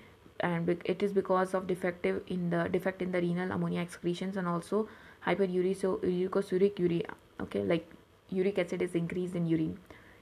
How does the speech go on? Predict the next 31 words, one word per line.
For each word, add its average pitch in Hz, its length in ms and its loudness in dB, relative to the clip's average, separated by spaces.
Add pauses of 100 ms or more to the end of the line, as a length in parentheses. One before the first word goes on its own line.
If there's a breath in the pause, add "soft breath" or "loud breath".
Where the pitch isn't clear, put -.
(120 loud breath)
including 185 400 2
gout, 180 360 4
diabetes 175 360 0
mellitus, 175 340 -2
and 175 140 -2
metabolic 170 400 0
syndrome, 180 320 -2
which 180 120 -4
causes 175 280 -2
increased 170 320 -2
production 165 320 -2
of 175 140 -2
the 180 60 -2
urine, 170 320 -2 (400 loud breath)
such 175 140 2
as 175 80 -4
metabolic, 170 640 0
uh, 165 220 2
myeloproliferative 175 760 0
disorders, 170 360 -2
hemolysis, 170 460 -2
and 175 140 -4
chronic 160 300 -2
diarrhea 160 300 0
also. 160 280 -4 (600 loud breath)
So - 60 2
uric 208 240 6
acid 214 240 2
stones 202 420 0
are 208 140 2
radiolucents 190 680 0